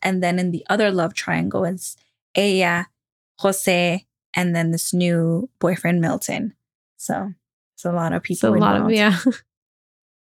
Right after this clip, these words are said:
Speaker 1: Uh, investigadores were suspicious about the last text message that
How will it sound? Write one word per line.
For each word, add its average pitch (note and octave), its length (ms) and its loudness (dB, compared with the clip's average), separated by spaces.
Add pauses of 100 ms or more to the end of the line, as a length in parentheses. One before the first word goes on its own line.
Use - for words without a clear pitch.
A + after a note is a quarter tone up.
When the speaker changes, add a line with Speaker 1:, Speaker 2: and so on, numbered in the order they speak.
(140)
Speaker 1:
Uh, G3 220 0
investigadores A3 880 2
were G3+ 440 2
suspicious F#3 760 0
about G3 340 -2
the G3 60 -2
last F#3+ 300 0
text - 320 -4
message E3+ 340 -2
that - 180 -4